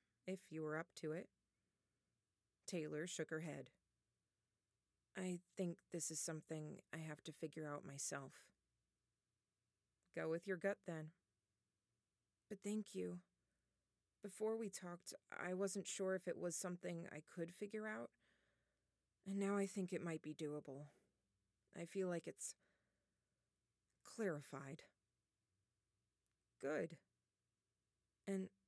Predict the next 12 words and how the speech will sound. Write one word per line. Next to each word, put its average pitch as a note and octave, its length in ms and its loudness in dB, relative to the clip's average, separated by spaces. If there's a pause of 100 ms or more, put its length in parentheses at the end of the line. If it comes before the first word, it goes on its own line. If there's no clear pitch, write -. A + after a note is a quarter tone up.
(340)
I F3+ 260 0
would G3 300 4
like F3+ 220 0
to F3 120 -2
meet E3+ 280 -2
and D#3+ 260 -4
talk F3+ 320 -8
again. D3 360 -6 (1120)
About E3 420 2 (100)
something D3+ 640 0
less C#3+ 440 0
heavy, D#3 560 -4